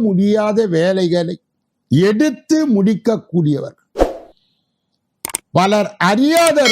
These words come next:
ரகசியங்களை அறிந்தவர்கள், கோபம் உடையவர்கள், நல்ல குணமுடையவர்கள். அப்படிப்பட்ட விருச்சிக ராசியிலே உள்ளடங்கிய ஒன்பது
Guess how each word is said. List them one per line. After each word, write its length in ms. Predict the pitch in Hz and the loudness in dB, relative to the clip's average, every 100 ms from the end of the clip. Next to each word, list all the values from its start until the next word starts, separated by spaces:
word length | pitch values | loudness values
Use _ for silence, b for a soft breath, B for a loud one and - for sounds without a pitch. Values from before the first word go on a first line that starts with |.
| 202 | 4
ரகசியங்களை 1040 | 220 294 269 - 262 240 220 202 196 202 220 - - - _ _ _ _ - 139 | 4 4 2 0 0 0 0 0 0 -2 -4 -10 -20 -20 _ _ _ _ -2 0
அறிந்தவர்கள், 680 | 202 247 214 151 90 _ _ _ _ _ _ _ _ _ - | 0 0 0 -2 -6 _ _ _ _ _ _ _ _ _ 2
கோபம் 580 | 269 320 311 311 262 220 202 | 4 4 4 2 2 0 2
உடையவர்கள், 720 | 220 247 247 220 220 214 247 233 160 170 | 0 2 0 0 0 0 0 -2 0 0
நல்ல 280 | 196 202 180 147 | 0 -2 -2 -2
குணமுடையவர்கள். 840 | 196 254 247 226 170 - - _ _ _ _ _ - 110 | -2 0 -2 -2 -2 -6 -12 _ _ _ _ _ -4 -4
அப்படிப்பட்ட 1040 | - - 165 156 _ 160 170 _ - 214 220 220 _ _ _ _ _ - | -4 -2 0 -2 _ -6 -6 _ -2 0 0 -6 _ _ _ _ _ -2
விருச்சிக 540 | 156 135 165 143 147 151 | -2 -2 -2 0 0 0
ராசியிலே 800 | 196 190 - 202 190 180 185 226 190 151 | -2 -4 -2 0 0 0 2 0 0 -2
உள்ளடங்கிய 840 | 185 165 160 175 254 262 208 190 147 - _ _ 160 | 0 0 -2 -2 0 0 -2 -6 -6 -10 _ _ 0
ஒன்பது 320 | 214 214 180 | 2 0 0